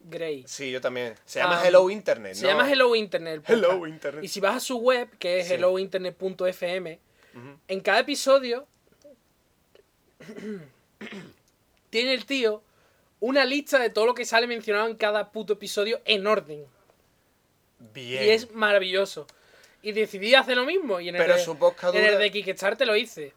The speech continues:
Speaker 2: Pero sus trozos duran diez minutos, con lo cual es más fácil, porque si tú coges diez minutos, hablamos de esto y lo apuntas, y después,
Speaker 1: No,
Speaker 2: porque
Speaker 1: no,
Speaker 2: ellos lo
Speaker 1: porque
Speaker 2: pegan
Speaker 1: el
Speaker 2: luego.
Speaker 1: podcast dura mucho, dura dos horas casi.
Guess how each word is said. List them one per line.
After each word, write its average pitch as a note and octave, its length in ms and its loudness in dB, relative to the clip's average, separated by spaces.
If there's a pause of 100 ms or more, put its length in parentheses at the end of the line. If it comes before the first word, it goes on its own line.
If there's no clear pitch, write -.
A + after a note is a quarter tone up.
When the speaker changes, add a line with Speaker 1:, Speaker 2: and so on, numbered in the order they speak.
Speaker 2:
Pero D3 120 -4
sus C#3 200 -12
trozos D3+ 360 -8
duran D#3 320 -6
diez D3 160 -10
minutos, C3+ 460 -14
con A2+ 180 -12
lo A2 120 -10
cual C3 300 0 (300)
es C#3+ 140 -6
más C#3+ 200 -2
fácil, F#3 260 -2
porque B2 180 -4
si B2 60 -16
tú C#3+ 160 -12
coges D3+ 260 -4
diez D3 120 -8
minutos, C#3+ 340 -8
hablamos C3+ 280 -4
de C#3 120 -4
esto D#3 180 -16
y B2 40 -4
lo A2+ 60 0
apuntas, D3+ 540 -6 (1400)
y - 60 -10
después, F#3+ 240 -6
Speaker 1:
No, E3 180 -6
Speaker 2:
porque B2+ 180 -6
Speaker 1:
no, - 20 -10
Speaker 2:
ellos B2+ 60 -6
lo C#3+ 80 0
Speaker 1:
porque - 160 -2
Speaker 2:
pegan - 140 0
Speaker 1:
el G#2+ 60 -4
Speaker 2:
luego. A2+ 180 -6
Speaker 1:
podcast D#3 200 -6
dura D#3 180 -10
mucho, D#3 320 -16
dura C#3+ 500 -18 (480)
dos D3 340 -18
horas D#3+ 240 -10
casi. E3+ 300 -20